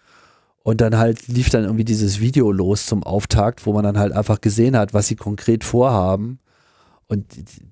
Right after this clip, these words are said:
den Leuten ist das Wasser einfach aus den Augen gequollen. Das war einfach, das war einfach so berührend, so bewegend. Alle waren so umgehauen, weil man einfach merkte so, ah, okay, das, ah, daran haben sie gedacht.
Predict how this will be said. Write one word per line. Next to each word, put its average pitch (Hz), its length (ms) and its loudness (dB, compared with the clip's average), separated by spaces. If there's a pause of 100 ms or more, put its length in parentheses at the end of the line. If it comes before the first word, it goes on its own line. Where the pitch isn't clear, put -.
(260)
den 107 140 2
Leuten 104 560 0
ist - 400 -6
das 95 220 -10
Wasser 104 420 2
einfach 95 320 -2
aus 101 200 -2
den 104 120 0
Augen 98 300 -2
gequollen. 90 640 -6
Das - 180 -14
war 95 160 -2
einfach, 95 540 -4
das - 240 -10
war 95 100 0
einfach 98 300 -8 (280)
so 120 200 0
berührend, 120 520 2
so 117 120 -2
bewegend. 110 480 0
Alle 113 180 -2
waren 107 220 0
so 120 480 0 (720)
umgehauen, 127 920 0
weil 113 160 2
man 117 180 2
einfach 117 340 0
merkte 117 440 2
so, 117 320 2 (400)
ah, 95 380 2
okay, 90 420 -2
das, 95 320 -2 (260)
ah, 92 280 0 (160)
daran 104 280 2
haben 98 120 2
sie 95 140 -2
gedacht. 87 460 -6